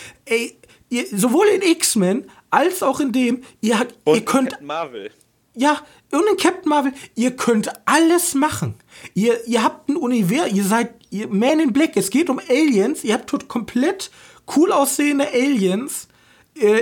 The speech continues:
Speaker 1: in den Zwischensequenzen, die aber für nichts gut sind.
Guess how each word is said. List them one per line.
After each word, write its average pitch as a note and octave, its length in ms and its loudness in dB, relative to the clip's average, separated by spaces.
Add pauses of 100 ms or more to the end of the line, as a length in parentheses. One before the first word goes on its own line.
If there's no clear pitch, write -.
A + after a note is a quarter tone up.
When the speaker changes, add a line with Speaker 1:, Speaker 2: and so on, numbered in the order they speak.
Speaker 1:
in A#3 100 0
den A3+ 180 -2
Zwischensequenzen, G3 880 -2
die A#3 140 -2
aber A3 200 2
für - 160 -2
nichts E4+ 400 0
gut C#4+ 260 2
sind. F3+ 360 0